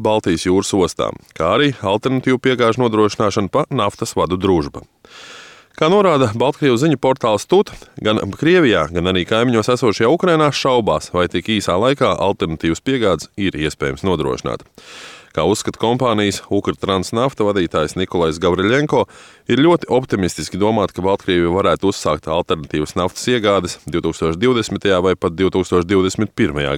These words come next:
gadā. Savukārt Krievijas kompānijas Transneft vadītājs Nikolais Tokarevs uzskata, ka Lukašenko vēlme paņemt divas maģistrālā vada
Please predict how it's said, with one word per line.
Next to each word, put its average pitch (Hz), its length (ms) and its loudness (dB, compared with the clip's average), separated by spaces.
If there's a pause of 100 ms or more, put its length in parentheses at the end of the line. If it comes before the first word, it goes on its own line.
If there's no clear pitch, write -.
gadā. 65 180 -2 (720)
Savukārt 80 400 -2
Krievijas 101 480 0
kompānijas 98 560 0
Transneft 101 640 -2
vadītājs 101 640 0
Nikolais 87 480 0
Tokarevs 117 540 0
uzskata, - 340 -4
ka 101 160 -2 (240)
Lukašenko 120 680 -2
vēlme 120 360 2
paņemt 95 400 -2
divas 104 240 0
maģistrālā 92 600 0
vada 101 260 0